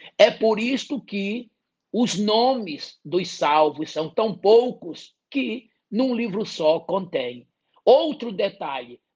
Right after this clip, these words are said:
por que a presença do livro da vida aqui nesse julgamento, se nesse julgamento não haverá salvação?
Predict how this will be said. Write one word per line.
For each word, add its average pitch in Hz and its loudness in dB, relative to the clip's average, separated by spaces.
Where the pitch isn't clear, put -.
por 381 2
que 180 -6
a 220 2
presença 208 -6
do 180 -4
livro 220 -6
da 175 -2
vida 185 -4
aqui 226 -4
nesse 196 2
julgamento, 196 -4
se 254 0
nesse 226 2
julgamento 202 0
não 269 0
haverá 170 2
salvação? 156 -2